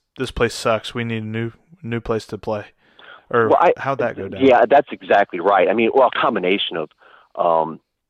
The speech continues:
Speaker 2: the Reds threatened to move to San Diego, and there was talk of them moving, and Pal Crosley was not having that. But it was a serious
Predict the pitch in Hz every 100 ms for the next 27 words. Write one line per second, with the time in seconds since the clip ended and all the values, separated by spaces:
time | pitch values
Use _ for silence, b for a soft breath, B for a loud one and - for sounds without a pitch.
0 | _ _ _ _ 92 87 95 87 - 82
1 | 87 76 - 87 82 85 80 87 - 82
2 | 82 85 87 104 95 104 - _ - 87
3 | 80 80 78 - - 82 - 80 85 82
4 | 87 85 85 76 76 87 80 - 76 76
5 | 76 80 73 73 80 80 76 76 78 78
6 | 76 B B B B B - 90 85 104
7 | 127 110 - 107 101 95